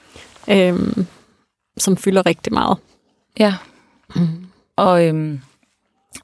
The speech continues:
Speaker 2: jamen, det kan jeg virkelig godt sætte mig, eller det, sådan har jeg virkelig også haft det, øh,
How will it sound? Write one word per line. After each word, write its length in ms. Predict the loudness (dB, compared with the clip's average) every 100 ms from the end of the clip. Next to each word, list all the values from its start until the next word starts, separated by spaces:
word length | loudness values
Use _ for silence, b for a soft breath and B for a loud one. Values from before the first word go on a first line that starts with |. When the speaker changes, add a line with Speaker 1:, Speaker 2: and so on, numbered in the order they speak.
| _ -4
Speaker 2:
jamen, 160 | 0
det 80 | 2
kan 60 | 2
jeg 60 |
virkelig 220 | 2 0
godt 360 | -2 -2 -4 -18 _ _ _ _ _ _ -14
sætte 240 | -2 0
mig, 120 | 0 -4 -2
eller 140 | 0
det, 480 | 2 0 -2 -10 -4
sådan 120 | 0
har 80 | 2
jeg 100 | 4
virkelig 240 | 2 4
også 160 | 2 0
haft 180 | -4 -2
det, 160 | -4 0
øh, 440 | 2 2 0 -6